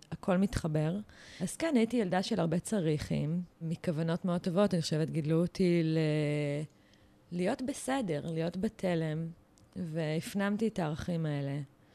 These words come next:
והייתי בסדר, הייתי ילדה מדלברת, ילדת מופת כזו.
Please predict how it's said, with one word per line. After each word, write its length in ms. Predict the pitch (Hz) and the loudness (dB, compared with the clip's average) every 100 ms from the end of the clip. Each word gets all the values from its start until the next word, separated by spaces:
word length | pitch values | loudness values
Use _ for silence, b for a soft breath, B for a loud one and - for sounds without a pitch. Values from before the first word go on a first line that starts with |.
| b b b b b - | b b b b b -12
והייתי 640 | 170 143 160 156 160 220 | -10 -4 -2 0 0 -2
בסדר, 460 | 254 233 233 240 180 | -6 -6 -4 -4 -2
הייתי 180 | 170 208 | -4 -4
ילדה 180 | 180 202 | -2 0
מדלברת, 800 | 220 180 165 147 208 185 175 | 0 0 -2 0 0 0 -2
ילדת 320 | 165 165 196 190 | -2 -2 -2 -4
מופת 440 | 185 - 190 - | -6 -4 -4 -4
כזו. 300 | - 202 156 | -6 -4 -4